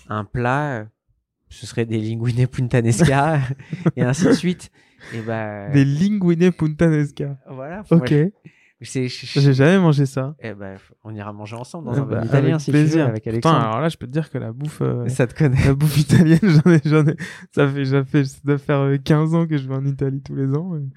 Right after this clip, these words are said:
Speaker 1: Bon, bah,
Speaker 2: ah, c'est dingue, ça.
Speaker 1: eh ben,
Speaker 2: Euh,
Speaker 1: voilà, moi, je t'emmènerai. Mais en tout cas,
Speaker 2: grave.
Speaker 1: l'idée, c'est vraiment, si tu dois personnifier la marque,
Speaker 2: Ouais.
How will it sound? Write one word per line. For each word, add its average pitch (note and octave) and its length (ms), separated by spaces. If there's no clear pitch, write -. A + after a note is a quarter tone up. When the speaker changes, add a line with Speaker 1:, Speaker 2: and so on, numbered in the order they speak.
Speaker 1:
Bon, C#3 160
bah, B2+ 240
Speaker 2:
ah, D#3 220
c'est - 200
dingue, A#3 280
ça. B2+ 340
Speaker 1:
eh - 80
ben, - 60
Speaker 2:
Euh, C3+ 220
Speaker 1:
voilà, B2+ 160
moi, B2+ 80
je - 100
t'emmènerai. B2 580
Mais B2 100
en A#2 60
tout C3+ 120
cas, D3+ 120
Speaker 2:
grave. E3+ 140
Speaker 1:
l'idée, D3+ 180
c'est D#3 160
vraiment, A#2+ 380
si C3 420
tu C3 140
dois A#2+ 180
personnifier A#2 500
la G#2 120
marque, A#2+ 320
Speaker 2:
Ouais. C#3 200